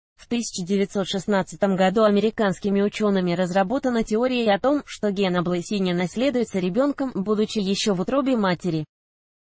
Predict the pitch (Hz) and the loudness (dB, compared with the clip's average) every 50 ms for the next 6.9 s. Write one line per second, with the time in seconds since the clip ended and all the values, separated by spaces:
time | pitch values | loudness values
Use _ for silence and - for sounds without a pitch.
0 | _ _ _ - - - 240 240 220 - - 196 175 185 190 190 185 - 269 269 | _ _ _ -16 -6 -4 -4 -4 -4 -6 -8 -6 -4 -2 -2 -2 0 -2 -4 -4
1 | - - 240 208 196 208 - - 202 202 175 180 175 185 190 - 196 190 180 185 | -2 -2 -2 0 0 -2 0 2 0 2 0 0 0 0 0 0 -2 0 0 0
2 | 175 160 175 170 156 - - 196 - - 202 190 190 185 180 170 202 208 - - | 0 0 -2 -4 -2 0 -2 -2 0 -2 -2 -2 0 0 2 2 2 2 0 -2
3 | 254 240 - 254 233 233 226 - 175 160 - - 185 226 247 226 269 277 302 294 | -6 -4 -2 -2 -2 -2 -4 -6 -8 -10 -8 -4 -4 0 0 2 2 4 4 2
4 | 285 269 - 214 214 190 190 180 160 185 185 202 240 240 - 214 196 185 165 180 | 2 2 2 0 2 2 2 2 2 0 0 0 0 -2 0 0 0 0 2 0
5 | 175 165 - - 180 196 226 269 - - - 202 180 - 180 170 190 190 196 214 | 0 0 0 0 2 2 2 2 0 0 -2 0 0 0 0 0 0 0 0 -2
6 | 208 - 294 294 294 - - 240 202 175 170 165 160 156 - - - | 0 0 -2 -2 -2 -2 -2 0 2 2 2 2 0 -2 -4 -8 -14